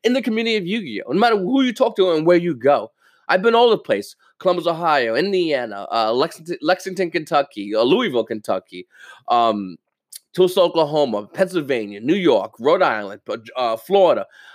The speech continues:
uh, Texas. I've been all over, and every Yu-Gi-Oh! player doesn't like this situation. So why not fix it?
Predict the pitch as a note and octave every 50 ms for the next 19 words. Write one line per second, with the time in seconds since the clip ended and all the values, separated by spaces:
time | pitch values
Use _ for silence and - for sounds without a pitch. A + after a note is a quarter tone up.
0 | - _ - - C3 C#3 C#3 - - A#3+ A#3 A3+ - - - G3 A#3+ C#4+ C#4+ C4
1 | C4 C4 C4 C4+ C4+ C#4 C#4 C4+ F#3+ D3 A#2+ - - - - E3 G3 G#3 G3 F#3+
2 | G#3 F#3+ G#3+ G#3 E3+ F3 E3+ F#3 E3 D3+ E3+ F#3+ F#3 - - A2+ - - - -
3 | - G2 G2 F#2+ - - - _ _ _ _ _ _ _ _ _ _ _ - D#3
4 | D#3+ F#3 A3 C#4 D#4 D4 - - - _ A3 A3 A3 - - - - -